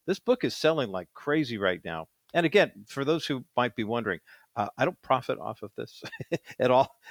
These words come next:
I find a book that looks interesting that I think you might be interested in hearing. We reach out to the author. We have a conversation. They give us a couple of copies to share with you. That's really where it begins and ends. But this concept of Ken's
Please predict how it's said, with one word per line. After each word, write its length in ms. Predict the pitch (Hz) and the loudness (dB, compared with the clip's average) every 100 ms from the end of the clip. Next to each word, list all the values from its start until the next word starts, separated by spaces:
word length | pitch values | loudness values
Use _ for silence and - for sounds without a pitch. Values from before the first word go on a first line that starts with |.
| - | -12
I 60 | - | 2
find 240 | 165 139 | 4 4
a 40 | |
book 220 | 113 175 - | 4 2 2
that 120 | 139 | 0
looks 200 | 160 170 | 0 2
interesting 440 | 165 170 - 160 | 0 -2 -2 2
that 100 | 139 | 4
I 40 | 127 | 4
think 240 | 147 139 | 2 0
you 80 | 147 | 2
might 180 | 151 143 | 2 2
be 80 | |
interested 280 | 143 - 135 | -4 -4 -6
in 60 | 127 | -2
hearing. 280 | 143 147 139 - _ | 0 0 -4 -16 _
We 60 | 113 | -4
reach 260 | 131 135 143 | -2 2 4
out 140 | 131 | 4
to 80 | 120 | 2
the 140 | 127 | 2
author. 380 | 131 127 123 117 _ - | 2 2 -2 -4 _ 0
We 60 | 139 | 2
have 100 | 127 | 2
a 40 | |
conversation. 720 | - 127 117 - 127 - 117 113 | 2 0 0 -2 -2 -2 -4 -2
They 140 | 139 | 0
give 140 | 135 | -2
us 80 | 127 | -4
a 40 | - | 0
couple 220 | 131 113 | 0 0
of 60 | |
copies 360 | - 117 - 110 | 0 0 0 -8
to 60 | - | -8
share 220 | - 110 | -4 -4
with 160 | 104 120 | -4 -2
you. 200 | 117 110 _ _ - | -2 -2 _ _ 0
That's 260 | 147 - | 0 0
really 260 | 113 147 147 | -4 0 0
where 180 | 123 123 | 2 0
it 100 | 113 | 0
begins 340 | 113 123 113 | -4 -4 -4
and 120 | 113 | -4
ends. 280 | 113 65 _ _ _ - - _ _ _ _ - | -4 -6 _ _ _ -20 -20 _ _ _ _ 2
But 260 | 139 139 - | 2 2 4
this 420 | 208 247 - - - - | 4 4 0 -6 -12 -10
concept 640 | - 165 180 - 110 - 120 | -4 -2 -2 2 2 0 -6
of 200 | 104 - | -10 -4
Ken's 480 | 160 165 160 - | -2 -2 -6 -12